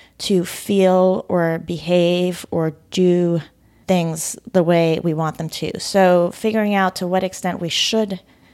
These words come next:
nudge a little bit, because it is often necessary.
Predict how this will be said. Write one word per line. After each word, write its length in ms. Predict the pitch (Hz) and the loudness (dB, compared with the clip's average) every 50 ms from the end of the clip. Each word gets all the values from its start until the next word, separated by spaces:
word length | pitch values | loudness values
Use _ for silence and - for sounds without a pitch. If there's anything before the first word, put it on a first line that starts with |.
| _ _ _ _ - | _ _ _ _ 0
nudge 280 | 202 196 185 175 170 - | 2 4 4 2 2 0
a 80 | 175 | 0
little 200 | 180 208 240 247 | 2 4 2 2
bit, 140 | 196 175 170 | 2 2 0
because 240 | 185 196 214 220 208 | 0 0 0 2 2
it 80 | 247 | 2
is 140 | 294 359 359 | 2 2 2
often 380 | 277 - 202 185 - 185 175 170 | 2 0 0 0 -2 -2 -4 -2
necessary. 720 | 170 170 - - 180 - - 175 170 170 165 165 165 156 | -4 -6 -6 -8 -8 -6 -4 -4 -2 -2 -2 -2 -4 -6